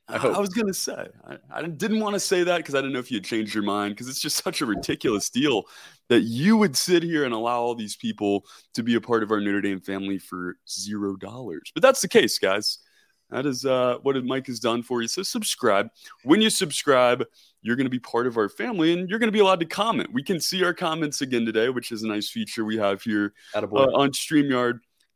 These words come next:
Speaker 2: Get in there, guys. Let us know what you're thinking about Notre Dame recruiting, about Notre Dame football, about Mike's cool haircut, about everything else going on as we get through this summer. Uh, and hit that like button. It's very simple. It's very easy. Let's get this to a hundred likes. Is that a fair,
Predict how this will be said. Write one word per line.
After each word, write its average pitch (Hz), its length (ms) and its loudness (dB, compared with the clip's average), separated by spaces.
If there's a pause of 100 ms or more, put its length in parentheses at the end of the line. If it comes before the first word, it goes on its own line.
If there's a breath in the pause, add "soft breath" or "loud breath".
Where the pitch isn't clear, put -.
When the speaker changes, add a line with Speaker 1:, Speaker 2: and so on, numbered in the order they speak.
(100)
Speaker 2:
Get 190 160 6
in 95 140 -4
there, - 220 -18
guys. 92 260 -4
Let 127 80 2
us 131 160 -6
know 131 80 0
what 120 160 -2
you're 113 100 -4
thinking 110 300 -2
about 92 320 2
Notre 95 260 -2
Dame 92 140 -6
recruiting, 226 460 0
about 107 180 2
Notre 95 220 -4
Dame 92 180 -6
football, 175 360 4
about 120 180 2
Mike's 104 240 -2
cool 107 180 -4
haircut, 175 560 0 (320 loud breath)
about 151 240 2
everything 180 400 2
else 160 240 0
going 143 320 4
on 120 460 2
as 107 200 -2
we 110 120 -6
get 110 260 -4
through 107 160 -6
this 98 220 -4
summer. 90 500 -4 (480 soft breath)
Uh, 110 160 2
and 175 100 -2
hit 254 120 -4
that 196 180 -6
like - 220 -14
button. 78 240 -16
It's 92 100 -12
very 143 220 -2
simple. 120 440 -6
It's 113 120 -10
very 110 180 -4
easy. 160 460 -6 (100)
Let's 190 140 -6
get 208 140 -4
this 185 160 -2
to 180 120 -2
a 147 60 -2
hundred 156 320 -4
likes. 151 540 -2
Is 120 100 -14
that 151 120 -2
a 147 60 -4
fair, 147 320 -4